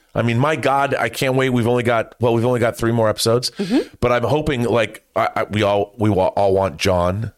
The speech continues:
Speaker 1: to come back.
Speaker 2: Yeah.
Speaker 1: But I really do. I hope we can do this, uh, at least if he's back, then the three of us, 'cause I wanna hear your opinions of what we see next week on the Herogasm episode of
Speaker 2: I
Speaker 1: The
Speaker 2: can't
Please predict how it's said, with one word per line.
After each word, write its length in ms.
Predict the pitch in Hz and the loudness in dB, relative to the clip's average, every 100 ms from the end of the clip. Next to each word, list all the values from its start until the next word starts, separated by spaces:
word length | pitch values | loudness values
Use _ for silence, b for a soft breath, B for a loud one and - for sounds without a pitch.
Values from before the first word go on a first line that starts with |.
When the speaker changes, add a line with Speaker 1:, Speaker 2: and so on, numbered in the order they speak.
| - | -8
Speaker 1:
to 100 | - | -6
come 180 | 98 95 | -2 0
back. 300 | 82 92 117 | 0 0 0
Speaker 2:
Yeah. 480 | 370 370 349 339 320 - | 0 0 0 -2 -2 -2
Speaker 1:
But 100 | 117 | 0
I 60 | |
really 400 | 127 117 127 113 | 0 2 2 0
do. 360 | 90 123 113 95 | 0 0 0 0
I 140 | 98 101 | -2 0
hope 180 | 113 120 | -2 -2
we 80 | |
can 140 | 110 101 | -4 -2
do 100 | 101 | 0
this, 300 | 95 - - - | 0 -2 -6 -4
uh, 80 | - | -2
at 80 | 107 | 0
least 240 | 101 110 - | -2 -2 -2
if 160 | - | -2
he's 160 | 131 131 | -2 -2
back, 320 | 127 131 - | -2 -4 -4
then 140 | 107 | -2
the 80 | 95 | -2
three 220 | - 117 | -2 0
of 60 | 113 | 2
us, 280 | 90 - - B B B B | 0 0 -6 B B B B
'cause 120 | - 107 | -2 0
I 160 | 110 | 2
wanna 220 | 117 110 | 2 0
hear 200 | 98 98 | 0 2
your 640 | 92 82 110 107 85 76 - _ - | 0 0 2 2 2 0 -6 _ -6
opinions 580 | 90 - 98 85 76 - | -4 -2 0 -2 -4 -4
of 160 | 78 | -4
what 160 | 78 82 | -2 -2
we 120 | 90 | -2
see 420 | 85 - 92 78 | -2 -2 -4 -4
next 400 | 78 80 - - | -6 -6 -6 -6
week 380 | 95 80 - - _ B B B B - | -6 -8 -10 -20 _ B B B B -6
on 180 | 92 | -4
the 100 | 87 90 | -4 -2
Herogasm 760 | 110 90 85 85 80 78 80 | -2 0 -2 -2 -2 -2 -4
episode 480 | 80 - - 92 82 | -4 -4 -2 0 0
of 60 | 80 | -2
Speaker 2:
I 40 | - | -6
Speaker 1:
The 80 | |
Speaker 2:
can't 60 | 92 | -4